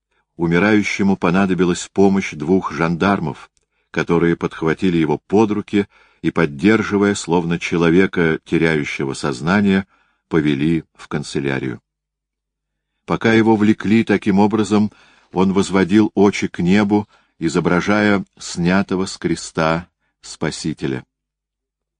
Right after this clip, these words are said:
Конечно, ни на одной картине у Иисуса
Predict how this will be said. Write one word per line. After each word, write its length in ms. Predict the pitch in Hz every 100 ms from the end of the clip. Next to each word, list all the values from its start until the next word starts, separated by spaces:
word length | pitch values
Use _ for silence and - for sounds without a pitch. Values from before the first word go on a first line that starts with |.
| _ _ _ _
Конечно, 680 | 107 127 135 123 120 120 101 _
ни 140 | 98
на 140 | 107 107
одной 260 | 110 156
картине 680 | - 139 131 139 127 95 76 - - _
у 180 | - 90
Иисуса 800 | 92 95 - 131 147 - 127 123